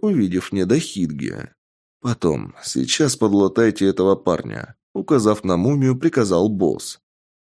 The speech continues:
«Хм, тоже интересный образец, но, сам понимаешь, вне убежища мои силы сильно ограничены»,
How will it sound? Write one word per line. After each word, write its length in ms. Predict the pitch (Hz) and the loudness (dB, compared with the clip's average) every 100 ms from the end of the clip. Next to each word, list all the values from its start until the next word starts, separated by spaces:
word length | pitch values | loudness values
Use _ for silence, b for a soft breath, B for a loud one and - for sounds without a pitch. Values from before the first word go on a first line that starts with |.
| - | -6
«Хм, 420 | - 135 76 - _ _ _ | -2 -2 -2 -6 _ _ _
тоже 440 | - 127 - 302 311 | -2 0 0 0 0
интересный 760 | 285 262 208 185 117 - 110 | 0 0 2 2 2 0 2
образец, 880 | 113 110 120 92 69 50 - - - | 2 4 2 2 -4 -6 -8 -8 -8
но, 400 | - 92 113 110 | -4 0 0 0
сам 380 | - - - 320 | -2 -2 0 0
понимаешь, 800 | 247 - 220 208 156 76 - - | 0 -2 0 2 2 2 0 -4
вне 380 | 57 71 175 196 | -4 -4 -2 0
убежища 720 | 180 135 165 175 147 - 120 | 2 2 2 2 2 2 2
мои 360 | 120 123 170 143 | 2 2 0 0
силы 520 | - 143 170 165 139 | 0 2 4 4 2
сильно 460 | - 151 180 170 | 0 0 0 0
ограничены», 1000 | 160 165 156 190 185 - 78 65 50 - | 2 2 2 2 -2 -4 -6 -8 -12 -16